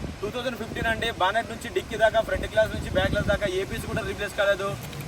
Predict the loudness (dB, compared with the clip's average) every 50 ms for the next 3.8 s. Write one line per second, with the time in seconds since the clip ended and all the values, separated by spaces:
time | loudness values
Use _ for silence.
0 | 0 2 2 2 2 2 0 0 4 4 4 4 4 2 0 0 2 4 4 4
1 | 4 2 2 2 2 2 2 2 2 2 2 2 2 0 2 2 2 2 2 2
2 | 0 -4 -8 -10 -10 -10 -10 -6 -2 -2 -2 -2 -2 -4 -2 2 2 2 2 2
3 | 0 -2 -2 -2 -4 -2 -2 -2 -2 -2 -2 -4 -4 -2 0 0